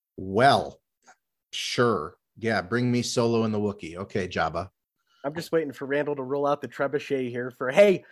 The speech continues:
Speaker 2: you blew that call at home plate. Get him outta here and take care of the umpire." The only argument, Randall, that I'll say to your thing about knowing the umpire's name is there is something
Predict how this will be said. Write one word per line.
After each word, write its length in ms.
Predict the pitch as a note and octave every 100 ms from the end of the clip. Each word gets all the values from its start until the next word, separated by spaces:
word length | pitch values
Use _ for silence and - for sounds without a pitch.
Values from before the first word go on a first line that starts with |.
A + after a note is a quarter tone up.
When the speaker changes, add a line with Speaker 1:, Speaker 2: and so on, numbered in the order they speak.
| -
Speaker 2:
you 180 | F3+ F#3 - -
blew 240 | G#3 A#3+
that 260 | A3+ A3 G#3+
call 260 | G#3+ A3
at 60 | G3+
home 280 | F#3 G#3+ F#3+
plate. 420 | - G#3 G#3+ D#3+
Get 140 | A3+
him 100 | A3
outta 240 | G3+ G3+ G3
here 400 | E3 D#3 C#3 - _ - -
and 240 | D3+ D3
take 220 | C#3+ E3 D#3+
care 160 | D#3+
of 80 | D3
the 100 | C#3
umpire." 540 | C#3+ D3 C#3+ B2+ A#2+ - -
The 80 | F#3+
only 260 | C4+ D4+
argument, 500 | C4 G#3+ G#3+ F#3 D#3+
Randall, 260 | D3+ C#3+ C#3+
that 120 | C#3+
I'll 80 | C#3
say 240 | - E3
to 80 | D#3+
your 100 | D#3
thing 200 | - D#3
about 220 | D3 C#3+
knowing 200 | C#3+ D3+
the 80 | C#3
umpire's 540 | C#3 B2 C#3 B2+ B2 B2+
name 240 | B2+ B2+
is 100 | A#2+
there 160 | C#3 C#3+
is 320 | A3 A3+ A3
something 640 | G#3 F3 - C#3+ B2+ B2